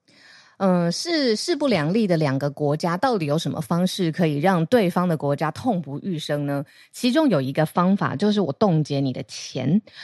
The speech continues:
不论是金流上面的走向，它只要经过一个第三方，是，呃，对方敌手他很有外交影响力的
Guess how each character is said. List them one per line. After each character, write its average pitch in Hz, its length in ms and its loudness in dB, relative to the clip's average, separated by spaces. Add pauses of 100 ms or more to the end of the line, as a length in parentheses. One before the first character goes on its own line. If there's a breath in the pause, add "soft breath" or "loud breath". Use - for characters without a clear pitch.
(280 loud breath)
不 220 40 2
论 311 160 4
是 302 280 -2
金 302 320 0
流 185 180 6
上 220 180 4
面 208 220 4
的 151 160 2
走 135 220 -2
向， 170 240 2
它 180 120 0
只 135 200 -4
要 160 160 0
经 190 320 2
过 185 260 4
一 156 140 -2
个 175 80 2
第 214 160 4
三 156 280 0
方， 143 320 -2
是， 202 460 0 (140)
呃， 139 180 -2
对 269 260 4
方 220 220 4
敌 165 180 0
手 151 200 0
他 175 120 0
很 160 300 2
有 165 140 4
外 170 160 2
交 156 160 4
影 139 120 0
响 139 200 -2
力 151 180 -4
的 - 180 -10